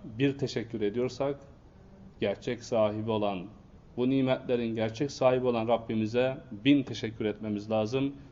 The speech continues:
şükürle karşılık vermemiz lazım. Biz dahi öyleyse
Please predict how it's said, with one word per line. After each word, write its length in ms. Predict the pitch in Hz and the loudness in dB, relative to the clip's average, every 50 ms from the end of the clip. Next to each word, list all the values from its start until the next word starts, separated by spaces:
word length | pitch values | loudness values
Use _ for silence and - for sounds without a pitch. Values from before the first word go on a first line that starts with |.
| - | -20
şükürle 480 | - - - 113 - 135 135 139 135 117 | -18 -14 -12 -6 -4 -2 2 2 2 2
karşılık 480 | - - - 104 - 117 104 98 - 104 | 2 2 2 2 2 -2 -4 -4 -4 -4
vermemiz 400 | 98 95 98 95 92 95 95 101 | -4 -2 -2 -4 -6 -6 -6 -6
lazım. 360 | 92 90 90 87 92 82 78 - - - - - - - - - - - - - - - - - - - - - - - - - - - - - - - - - | -6 -6 -6 -6 -8 -12 -12 -14 -18 -20 -20 -20 -20 -20 -20 -20 -20 -20 -20 -20 -20 -20 -20 -20 -20 -20 -20 -20 -20 -20 -20 -20 -20 -20 -20 -20 -20 -20 -8 0
Biz 260 | 120 165 190 185 165 | 2 2 2 4 6
dahi 420 | 170 160 156 151 139 127 113 107 110 - - - - - - - - - - | 8 8 8 8 6 4 4 2 -2 -6 -14 -18 -20 -20 -20 -20 -14 -6 -2
öyleyse 680 | 113 110 113 120 123 127 123 - - 123 113 104 107 | 0 2 4 4 4 4 4 4 2 2 2 2 0